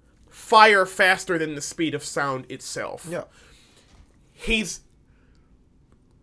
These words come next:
Speaker 1: either going to put a sandbag in a shotgun and then you're gonna have a broken rib cage.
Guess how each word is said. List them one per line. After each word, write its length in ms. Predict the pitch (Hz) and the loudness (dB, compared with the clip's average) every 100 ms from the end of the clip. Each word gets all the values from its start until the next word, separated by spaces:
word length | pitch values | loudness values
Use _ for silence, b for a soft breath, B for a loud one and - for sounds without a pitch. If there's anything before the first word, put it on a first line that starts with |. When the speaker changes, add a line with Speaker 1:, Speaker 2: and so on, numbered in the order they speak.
| _ 170 160 - | _ -20 -6 6
Speaker 1:
either 320 | 285 320 302 | 6 8 4
going 380 | 180 254 285 294 | 4 6 6 4
to 140 | 254 | -2
put 200 | - 226 | 0 2
a 60 | 180 | 0
sandbag 800 | - - 254 277 254 208 202 190 | -2 2 2 2 2 4 4 2
in 120 | 190 | 0
a 60 | 170 | -2
shotgun 760 | - - 247 233 - 165 147 | -4 0 4 4 4 -4 -2
and 160 | 143 160 | -4 -2
then 120 | 165 | 0
you're 100 | 165 | 0
gonna 180 | 170 165 | 0 0
have 160 | 175 156 | 0 0
a 60 | |
broken 380 | 131 175 196 185 | 6 6 6 2
rib 260 | 156 185 190 | 2 2 0
cage. 600 | - 131 120 175 - | -4 -6 -6 -12 -16